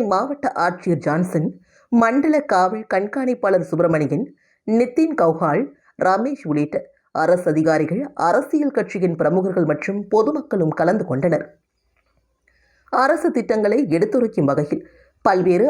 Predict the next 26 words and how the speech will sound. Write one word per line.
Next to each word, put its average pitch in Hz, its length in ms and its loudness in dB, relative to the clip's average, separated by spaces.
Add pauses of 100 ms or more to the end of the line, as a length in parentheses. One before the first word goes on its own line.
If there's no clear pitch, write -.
(220)
அரசு 226 320 0
துறையினரின் 180 500 2 (280)
அலங்கார 240 360 -2 (140)
ஊர்திகள் 180 440 -2
பங்கேற்றன. 139 440 -2 (640)
பள்ளி, 233 320 2 (160)
கல்லூரி 202 360 0 (100)
மாணவிகள் 175 500 -2
பங்கேற்ற 139 420 -2 (360)
அணிவகுப்பு 254 680 0
மற்றும் 190 320 -4 (140)
கலை 190 280 2
நிகழ்ச்சிகளும் 185 540 -2
நடைபெற்றது. 139 460 -4 (720)
அணிவகுப்பில் 269 640 0 (240)
காவல்துறை 214 540 0 (120)
சார்பில் 170 380 0 (280)
ஐ 180 80 2 (140)
ஆர் 262 160 -6
பி 220 120 -6
என் 208 140 -4
பிரிவு 180 280 2 (120)
அணியினர் 165 340 0 (160)
முதலிடத்தை 170 560 0
பெற்றனர். 147 380 -2 (640)
பல்வேறு 277 420 2